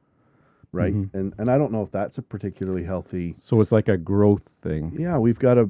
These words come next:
Speaker 1: we've gotta grow together and respect one another,
Speaker 2: Yeah.
Speaker 1: um, and honor one another, and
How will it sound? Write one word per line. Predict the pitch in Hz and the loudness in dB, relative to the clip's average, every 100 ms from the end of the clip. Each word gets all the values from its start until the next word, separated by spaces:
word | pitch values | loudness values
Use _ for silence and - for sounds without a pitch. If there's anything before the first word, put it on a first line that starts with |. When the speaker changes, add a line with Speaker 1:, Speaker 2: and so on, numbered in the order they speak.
| - | 0
Speaker 1:
we've | 120 | -2
gotta | 113 120 | 2 0
grow | 107 110 | 2 0
together | 98 101 107 | 0 0 0
and | 107 | -2
respect | 90 - 101 95 - | -4 -6 -6 -6 -8
one | 90 | -8
another, | 82 76 73 98 _ _ | -6 -8 -10 -12 _ _
Speaker 2:
Yeah. | - 87 _ - | -6 -6 _ -12
Speaker 1:
um, | 147 156 85 85 | -8 -6 -8 -8
and | 92 | -8
honor | 80 95 110 | -4 -2 0
one | 104 | -2
another, | 92 87 90 | -2 -2 -2
and | 92 | -2